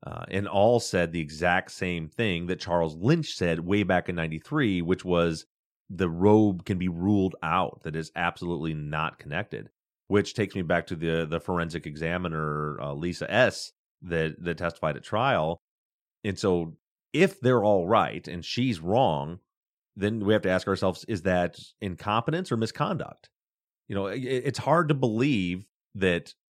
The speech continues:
one expert looks at this and says that, that they're microscopically similar, and then every single other expert that looks at that says she's absolutely incorrect. Um, but in,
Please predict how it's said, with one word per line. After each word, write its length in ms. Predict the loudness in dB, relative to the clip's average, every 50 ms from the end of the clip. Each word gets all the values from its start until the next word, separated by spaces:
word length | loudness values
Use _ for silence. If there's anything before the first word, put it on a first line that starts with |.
| _
one 460 | -14 -12 -2 2 4 4 4 4 2
expert 640 | 0 -2 -2 -2 -2 0 0 0 0 0 -4 -10 -18 -20 _ _
looks 260 | -2 0 0 0 0 -2
at 140 | -6 -2
this 280 | 0 0 0 0 -2 -4
and 200 | -8 -10 -10 -10
says 380 | -4 -2 0 2 2 0 0 0
that, 300 | -2 -2 -2 -2 -2 -6
that 200 | -8 -8 -6 -4
they're 220 | -4 -2 -2 -2
microscopically 840 | -2 0 -2 -2 -2 -2 -6 -4 0 0 2 2 0 -2 -6 -8 -8
similar, 600 | -6 0 2 4 4 4 2 2 0 0 -2 -4 -6 _ _ _ _ _ _ _ _ _ _ _ -8
and 100 | -4 -4
then 120 | -4 -4 -2 _
every 320 | 4 4 6 6 2 0 0
single 400 | 0 0 0 2 2 2 2 4 4
other 240 | 4 4 4 2 2
expert 340 | 0 -2 -2 0 0 0 0
that 120 | 0 -2
looks 260 | 2 2 2 2 2 0
at 140 | -6 -2
that 240 | 0 0 0 0 -2 -4 _ _ _ _ _ _ _
says 240 | _ 0 0 0 2
she's 220 | 0 -2 -4 -4 -2
absolutely 840 | 0 2 2 2 0 -2 0 0 0 0 0 0 -2 -2 -2 -4 -6 _
incorrect. 720 | -4 -4 -4 -6 -4 -2 0 2 2 0 -2 -8 _ -20 _ _ _ _ _ _ _ _ _ _
Um, 360 | -12 -10 -8 -8 -10 -10 -2
but 180 | -2 -2 0 0
in, 100 | -4 -6